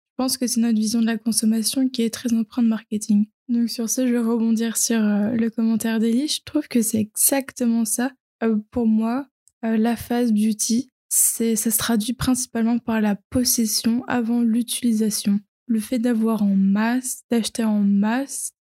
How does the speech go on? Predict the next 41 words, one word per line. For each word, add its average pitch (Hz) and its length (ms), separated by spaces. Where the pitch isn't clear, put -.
de 208 220
stocker 254 600
tout 233 200
ça, 240 320
mais 240 180
au 247 100
final, 240 540
l'utilisation, 233 880
le 233 140
côté 220 340
pratique, 247 720
le 220 260
côté 226 380
bénéfice, 233 680
ben, 226 80
on 226 60
le 233 60
fout 247 220
au 240 40
chat. 220 440
Donc 233 200
moi, 247 140
je 269 60
vais 262 80
vous 240 60
raconter 220 380
un 233 140
peu, 254 340
euh, 214 280
brièvement 240 480
mon 226 100
histoire 220 300
avec 240 140
le 233 60
maquillage, 226 720
qui - 140
est 233 200
clairement 240 440
une 226 80
histoire 226 380
d'amour, 254 500